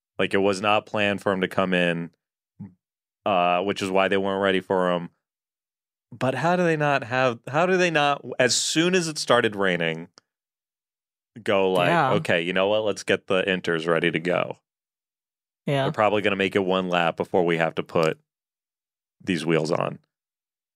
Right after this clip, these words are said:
Speaker 1: uh, or these tires. And they, uh, they were, it was, it was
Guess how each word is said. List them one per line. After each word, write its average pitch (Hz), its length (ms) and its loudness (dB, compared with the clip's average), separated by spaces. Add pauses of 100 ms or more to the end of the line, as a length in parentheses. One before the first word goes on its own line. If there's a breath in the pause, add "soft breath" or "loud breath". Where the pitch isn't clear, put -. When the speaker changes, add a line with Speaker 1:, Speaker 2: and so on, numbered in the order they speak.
Speaker 1:
uh, 82 480 0
or 87 140 2
these 80 180 -4
tires. - 460 -4
And 90 360 0
they, 92 420 2
uh, 92 800 0
they 110 120 -2
were, 139 320 0
it 147 200 0
was, 151 420 -2
it 143 140 0
was 160 540 -2